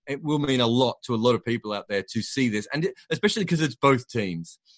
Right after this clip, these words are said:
I think it is important, but you're right. I mean, i-, if this is all they ever do, then this won't solve the problems within English cricket, and hopefully this, uh,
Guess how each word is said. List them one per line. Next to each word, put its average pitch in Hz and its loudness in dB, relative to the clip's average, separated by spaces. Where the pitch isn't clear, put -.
I 120 -4
think 127 -2
it 127 2
is 120 0
important, 104 -2
but 151 0
you're 147 0
right. 127 4
I 123 0
mean, 127 0
i-, 120 -6
if 131 -2
this 165 0
is 156 2
all 156 6
they 139 6
ever 127 2
do, 120 2
then 117 0
this 135 -4
won't 131 -4
solve 117 0
the 101 -12
problems 107 -6
within 104 -4
English 104 -8
cricket, 92 -10
and 104 -6
hopefully 123 0
this, 113 -6
uh, 113 -4